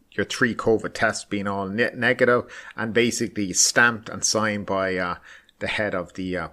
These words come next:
Phuket Public Health, and you'll get that document from your hotel before you leave, and you will present that along with your passport at this checkpoint if you're leaving by land. I was gonna say if you're leaving by air, well,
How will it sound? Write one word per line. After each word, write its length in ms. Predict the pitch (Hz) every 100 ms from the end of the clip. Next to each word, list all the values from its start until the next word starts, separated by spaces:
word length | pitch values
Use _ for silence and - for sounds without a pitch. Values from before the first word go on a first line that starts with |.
| - - _ -
Phuket 360 | 117 - 92
Public 340 | - - 92 -
Health, 300 | 101 92 -
and 140 | 104
you'll 80 | 104
get 180 | 107 -
that 200 | 101 -
document 420 | 107 - 101 98
from 160 | -
your 120 | 92 92
hotel 440 | 107 - 107 101
before 320 | 98 90 98
you 100 | 92
leave, 380 | 95 139 185 180 - - - -
and 160 | 160
you 100 | 156
will 160 | 131 117
present 640 | - - 123 80 107 98
that 280 | 123 143 139
along 240 | 110 107
with 120 | 104 101
your 80 |
passport 600 | - - 101 - - 92 -
at 220 | 107 -
this 200 | 95 -
checkpoint 480 | - 95 - 101 98
if 140 | 92
you're 100 | 104
leaving 320 | 98 95 90
by 140 | 90 90
land. 400 | 95 95 90 80
I 120 | 110
was 120 | 107
gonna 220 | - 202 117
say 240 | 120 110
if 80 | 107
you're 100 | 110
leaving 320 | 117 110 104
by 200 | 95 -
air, 460 | - 123 117 95 -
well, 160 | -